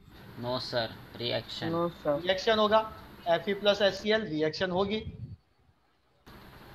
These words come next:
Speaker 1: आ,
Speaker 3: एफ़ईसीएल टू,
Speaker 1: आयरन
Speaker 3: एफ़ईसीएल टू प्लस एच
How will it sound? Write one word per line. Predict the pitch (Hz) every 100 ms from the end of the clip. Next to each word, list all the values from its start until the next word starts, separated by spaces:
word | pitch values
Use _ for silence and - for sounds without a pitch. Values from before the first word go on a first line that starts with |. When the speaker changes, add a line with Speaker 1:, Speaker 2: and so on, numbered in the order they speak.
| - - -
Speaker 1:
आ, | - 113 139
Speaker 3:
एफ़ईसीएल | 175 196 185 190 190 190
टू, | 208
Speaker 1:
आयरन | 185
Speaker 3:
एफ़ईसीएल | 180 196 202 208 196
टू | 196 202
प्लस | 202 196
एच | 202 196